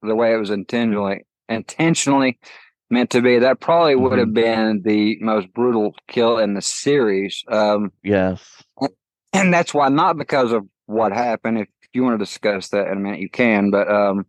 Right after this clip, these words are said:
Speaker 1: you know, I think probably the best <clears throat> death. I, geez, they're so. It, it had to be Deborah. You know, Tina's, uh,
Speaker 2: Mm-hmm.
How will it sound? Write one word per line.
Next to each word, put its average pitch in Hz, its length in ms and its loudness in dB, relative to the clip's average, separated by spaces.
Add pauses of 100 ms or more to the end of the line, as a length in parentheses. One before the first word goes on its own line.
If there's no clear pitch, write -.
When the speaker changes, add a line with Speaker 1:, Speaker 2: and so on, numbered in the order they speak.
(800)
Speaker 1:
you 175 140 0
know, 151 140 2
I 139 160 2
think 165 500 -2 (160)
probably 143 400 0
the 113 160 -4
best 117 500 0 (300)
<clears throat> 180 400 0
death. 113 420 0 (640)
I, - 140 -14 (120)
geez, 160 360 0
they're 113 140 -2
so. 175 240 2
It, 147 160 0 (100)
it 139 160 -2
had 202 220 -2
to 277 60 -2
be 170 120 0
Deborah. 117 560 0
You 120 80 -2
know, 117 100 0
Tina's, 151 480 -4 (680)
uh, - 0 -
Speaker 2:
Mm-hmm. 110 280 2